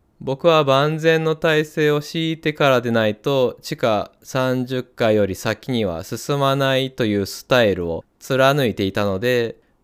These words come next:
そういうことになったんですよね。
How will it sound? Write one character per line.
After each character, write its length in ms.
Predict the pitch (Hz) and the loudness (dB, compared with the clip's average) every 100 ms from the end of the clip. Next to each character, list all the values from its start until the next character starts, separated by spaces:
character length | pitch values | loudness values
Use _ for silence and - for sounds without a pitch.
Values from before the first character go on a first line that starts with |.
| _ | _
そ 360 | - 156 151 | -2 0 2
う 20 | 147 | 2
い 240 | 143 139 | 0 -2
う 40 | |
こ 200 | 139 147 | -2 -4
と 160 | 143 123 | 0 0
に 260 | 92 87 - | 0 -6 -6
な 180 | 120 107 | -2 -2
っ 60 | - - | -4 -6
た 160 | 85 | -6
ん 60 | 76 | -4
で 100 | 90 | -6
す 100 | 120 | -4
よ 120 | 107 | -4
ね。 300 | 101 104 | -4 -6